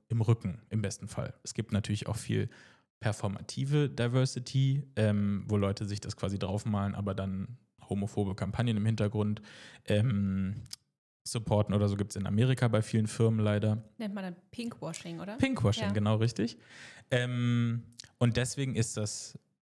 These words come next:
Speaker 1: auf der einen Seite ein Zeichen, dass man weiß, dass man im Zweifel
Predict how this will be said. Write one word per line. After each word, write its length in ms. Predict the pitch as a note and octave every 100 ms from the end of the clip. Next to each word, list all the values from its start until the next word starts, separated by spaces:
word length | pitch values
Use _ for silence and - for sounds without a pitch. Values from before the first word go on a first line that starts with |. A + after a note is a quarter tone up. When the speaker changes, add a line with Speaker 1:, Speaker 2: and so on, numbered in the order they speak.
| -
Speaker 1:
auf 120 | A2
der 160 | G#2
einen 220 | G#2 C3+ D#3+
Seite 280 | C#3+ C#3 G2+
ein 100 | A#2
Zeichen, 920 | - B2 A#2+ - A#2 A#2 A#2 A#2 -
dass 220 | - A2+ A2
man 180 | G#2+ G2+
weiß, 340 | G#2 G#2 G2+
dass 220 | G2+ G2+
man 380 | G#2+ G2+ G2+ G2+
im 160 | - G#2
Zweifel 800 | - - G#2 G#2 G#2+ G#2 G2+ G#2